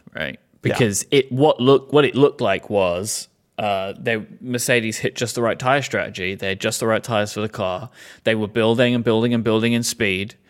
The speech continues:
Speaker 1: And if Max had to pit, he was gonna come out behind Lewis, maybe behind George.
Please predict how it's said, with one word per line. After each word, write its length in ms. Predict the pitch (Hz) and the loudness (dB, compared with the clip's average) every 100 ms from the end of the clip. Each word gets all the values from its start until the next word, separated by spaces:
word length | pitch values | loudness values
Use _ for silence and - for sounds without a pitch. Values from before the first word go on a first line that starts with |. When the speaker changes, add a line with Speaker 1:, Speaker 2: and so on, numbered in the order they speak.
| _ _ _ - | _ _ _ -2
Speaker 1:
And 420 | 120 113 107 - - _ _ _ - | 0 2 -2 -6 -10 _ _ _ 0
if 220 | 120 - - | 0 0 -8
Max 340 | 123 123 98 | -2 -2 -2
had 180 | - 123 | -4 -4
to 80 | 127 | -4
pit, 260 | - 113 - | -4 -4 -2
he 120 | 120 | -4
was 140 | 110 | -4
gonna 180 | - 107 | -4 -6
come 200 | - 110 | -4 -2
out 460 | 101 87 - _ - | -2 -4 -12 _ -6
behind 340 | 104 113 110 | -2 0 0
Lewis, 300 | 107 104 - | 0 -2 -4
maybe 240 | 104 101 | -4 -4
behind 360 | 98 95 98 92 | -4 -6 -6 -8
George. 440 | 95 60 - - | -8 -10 -12 -16